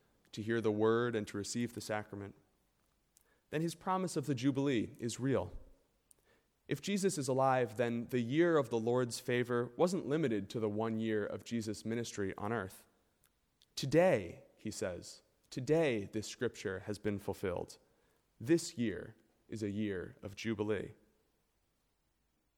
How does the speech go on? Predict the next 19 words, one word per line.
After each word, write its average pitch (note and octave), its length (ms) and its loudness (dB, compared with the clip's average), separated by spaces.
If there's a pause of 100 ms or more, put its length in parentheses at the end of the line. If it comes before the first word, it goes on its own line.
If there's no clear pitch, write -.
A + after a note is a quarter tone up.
(200)
What D4+ 160 0
would D#4+ 100 2
your A#3 120 2
life D3+ 260 2
look B2 220 -2
like G2+ 320 -12 (240)
if - 100 -12
that A2 180 -2
were G2+ 100 -6
true? - 360 -8 (1900)
Imagine B3 380 2
how F#3 120 0
you F3+ 140 2
might E3 220 4
live A#2 480 2
if A2 120 -6
all C#3 160 4
your B2 160 0
debts, - 640 -2